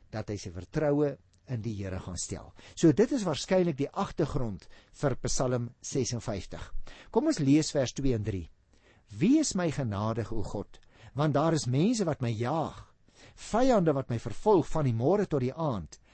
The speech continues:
Vroeg en laat jaag my teestanders my, en ek het baie vyande, o Allerhoogste." Jy sien, liewe luisteraar, in vers twee en drie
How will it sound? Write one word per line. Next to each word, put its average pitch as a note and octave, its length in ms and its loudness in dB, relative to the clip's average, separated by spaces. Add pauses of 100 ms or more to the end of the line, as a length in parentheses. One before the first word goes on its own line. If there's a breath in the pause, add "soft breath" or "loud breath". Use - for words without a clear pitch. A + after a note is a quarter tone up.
(140 soft breath)
Vroeg G#3+ 500 0
en G2+ 200 -6
laat E3+ 420 -2 (120)
jaag C#3+ 460 0
my C#3 120 2
teestanders C3 640 2
my, G2+ 300 -6 (300 loud breath)
en D3+ 160 0
ek C4 160 0
het C#3 200 -2
baie F#3+ 300 2
vyande, D3+ 680 0 (380 soft breath)
o G3+ 240 6
Allerhoogste." C3 840 0 (440 loud breath)
Jy C3+ 100 0
sien, G#3 420 2
liewe D#3 280 2
luisteraar, B2 580 -4
in C#3 100 -8
vers C3+ 200 -4
twee C4+ 200 -2
en B2 120 -2
drie B2 300 0